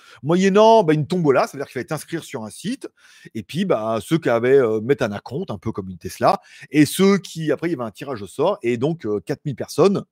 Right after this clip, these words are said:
heureux propriétaires, ont eu l'opportunité d'acheter un quatre-quatre à moitié prix,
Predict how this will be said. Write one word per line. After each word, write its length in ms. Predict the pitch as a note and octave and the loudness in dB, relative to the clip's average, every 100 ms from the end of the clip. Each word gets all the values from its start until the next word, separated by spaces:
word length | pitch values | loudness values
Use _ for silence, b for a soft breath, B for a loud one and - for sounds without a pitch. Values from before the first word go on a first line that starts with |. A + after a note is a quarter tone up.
| - | 0
heureux 500 | D3 B2+ E3+ D#3+ A#2 | 2 6 8 8 6
propriétaires, 640 | - A#2 G#2+ F#2 E3 G#3+ b b b _ | -2 -6 -6 0 2 2 b b b _
ont 180 | D3 F3 | 0 2
eu 40 | |
l'opportunité 680 | D3+ C#3+ A2+ B2 A2+ G3+ A3 | 2 0 -4 -6 -4 -2 0
d'acheter 680 | D#3 E3+ - A3 G#3+ D#3 _ _ B B - | 2 0 2 4 4 4 _ _ B B -4
un 80 | D#3 | 0
quatre-quatre 420 | E3 - F3+ - | 0 2 0 2
à 100 | B2 | 2
moitié 260 | C3 - - | 2 -2 -2
prix, 320 | F#3 B3+ | 0 0